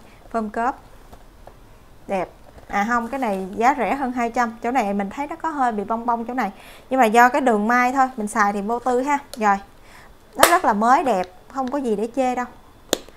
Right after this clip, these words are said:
Nó chút, chút xíu chỗ đó mình soi kỹ mình mới thấy, còn không thì bình thường xài không có gì hết. Rồi, sale nhanh trăm tám. Hai mươi ba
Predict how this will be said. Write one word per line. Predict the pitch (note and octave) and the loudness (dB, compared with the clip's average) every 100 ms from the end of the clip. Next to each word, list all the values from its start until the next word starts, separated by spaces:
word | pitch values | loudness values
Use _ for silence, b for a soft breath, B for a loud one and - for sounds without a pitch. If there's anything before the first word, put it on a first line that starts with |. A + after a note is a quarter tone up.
| B B - | B B -14
Nó | B3+ - | -14 -6
chút, | B3 D#4+ | -6 -4
chút | D#4+ | -4
xíu | E4+ F4+ | -4 -2
chỗ | D4 | -2
đó | C#4 | -2
mình | D4+ G#3 G3 | -2 -4 -6
soi | - B3 | -2 -2
kỹ | A#3+ G3 | 0 -4
mình | C#4 A3 | -2 -4
mới | A#3 | -4
thấy, | C4+ D4 | -4 -4
còn | A3 G#3 | -6 -6
không | A3+ A3+ | -8 -8
thì | A3 | -10
bình | F#3+ F#3 | -10 -10
thường | G3+ F#3 F3 | -8 -8 -10
xài | F#3 F3 G3+ | -14 -14 -14
không | G3+ | -12
có | C4+ | -10
gì | A3 E3+ | -10 -10
hết. | A3 - B B B - | -12 -12 B B B 2
Rồi, | G#3+ G#3+ | 2 2
sale | - B3 | 0 0
nhanh | B3 A#3+ A#3+ | 2 -2 -2
trăm | A#3+ A#3+ | -4 -2
tám. | A#3 B3 E4+ - - - - - - B B B B B | 0 0 0 -6 -16 -20 -20 -20 -20 B B B B B
Hai | - B3+ | -2 -2
mươi | B3+ | 0
ba | B3+ B3 A#3+ | 2 4 2